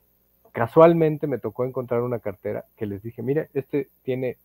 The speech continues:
tres stakes nada más o cuatro, no recuerdo, y que constantemente está restaqueando y nada más vive de sus intereses". Y si se meten a ver en las herramientas que puse el análisis completo, se, uno se da cuenta cómo los, sus t-shirts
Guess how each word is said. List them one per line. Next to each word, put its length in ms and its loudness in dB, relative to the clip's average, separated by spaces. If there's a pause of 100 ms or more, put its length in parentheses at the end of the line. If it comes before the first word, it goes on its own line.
(120)
tres 200 0
stakes 400 -4
nada 180 0
más 220 -2
o 60 -8
cuatro, 320 -2
no 140 -4
recuerdo, 420 -6 (180)
y 100 -8
que 160 -4
constantemente 840 -2
está 180 -2
restaqueando 600 -6 (280)
y 60 -8
nada 160 2
más 200 0
vive 200 0
de 80 -2
sus 220 -16
intereses". 400 -12 (1040)
Y 120 -2
si 120 -4
se 140 2
meten 360 2
a 100 6
ver 260 2 (140)
en 180 -6
las 140 -6
herramientas 440 -6
que 100 -10
puse 320 -6
el 100 -4
análisis 400 -6
completo, 440 -6
se, 140 -20 (180)
uno 260 -2
se 140 -4
da 140 0
cuenta 400 -6
cómo 360 -4 (180)
los, 200 -4
sus 460 -10
t-shirts 440 -4